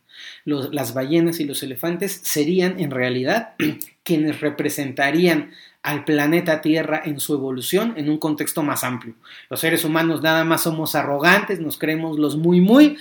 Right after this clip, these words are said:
pero en realidad, en realidad estamos por debajo de la escala evolutiva de las ballenas y de los elefantes. Para contarles muy rápido, los elefantes también son seres con una conciencia increíble,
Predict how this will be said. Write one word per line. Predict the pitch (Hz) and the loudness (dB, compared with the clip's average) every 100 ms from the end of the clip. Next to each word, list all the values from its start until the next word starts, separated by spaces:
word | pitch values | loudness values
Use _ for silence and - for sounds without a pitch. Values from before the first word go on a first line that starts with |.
| - - | -12 -2
pero | 165 151 | 2 4
en | 151 | 4
realidad, | 139 143 156 220 | 2 4 6 6
en | 226 220 | 4 2
realidad | 165 165 240 | 2 2 0
estamos | 220 - 185 190 | 0 -2 0 -2
por | 185 160 139 | -2 -2 -2
debajo | 139 175 180 196 - | 0 0 -2 -8 -4
de | 147 | -4
la | 139 | -4
escala | 139 - - 160 156 160 | -6 -8 -2 0 2 -2
evolutiva | 143 135 131 - 160 135 - - - | -4 -6 -6 0 2 2 -6 -18 -6
de | 156 | -2
las | 143 123 | -2 -2
ballenas | 135 139 135 | -4 -4 -6
y | 131 | -4
de | 120 | -6
los | 113 | -6
elefantes. | 120 117 127 123 - | -6 -6 -6 -6 -4
Para | 131 | -2
contarles | 139 131 180 175 160 | -2 2 4 4 0
muy | 165 | 0
rápido, | 170 208 220 202 196 - - _ | 2 0 0 -4 -6 -12 -20 _
los | 151 143 | -2 0
elefantes | 151 143 - 180 180 - - - _ _ _ - - - | 0 -2 2 2 2 -2 -10 -16 _ _ _ -12 -12 -4
también | 160 156 175 175 | -2 2 4 2
son | 170 156 | 0 -2
seres | 165 156 147 | 0 0 -2
con | 156 147 | -2 0
una | 151 147 | 0 -2
conciencia | 135 127 147 143 139 | -6 -4 -4 -2 -6
increíble, | 131 139 180 202 185 | -4 0 2 2 -2